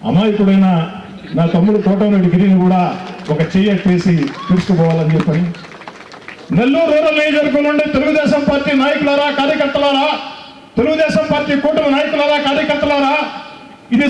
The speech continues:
సమయమో సందర్భమో నాకు తెలియదు, కానీ మిమ్మల్ని అందరినీ చూసినప్పుడు మిమ్మల్ని అందరినీ కోరుకునేది ఒకటే, నాకు ఏ విధంగా అండగా ఉన్నారో, ఏ విధంగా ప్రోత్సహించారో నా తమ్ముడు, మీ అందరి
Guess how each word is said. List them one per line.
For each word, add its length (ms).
సమయమో 320
సందర్భమో 460
నాకు 200
తెలియదు, 340
కానీ 220
మిమ్మల్ని 240
అందరినీ 320
చూసినప్పుడు 480
మిమ్మల్ని 240
అందరినీ 300
కోరుకునేది 440
ఒకటే, 220
నాకు 260
ఏ 80
విధంగా 300
అండగా 320
ఉన్నారో, 300
ఏ 60
విధంగా 300
ప్రోత్సహించారో 640
నా 80
తమ్ముడు, 320
మీ 80
అందరి 400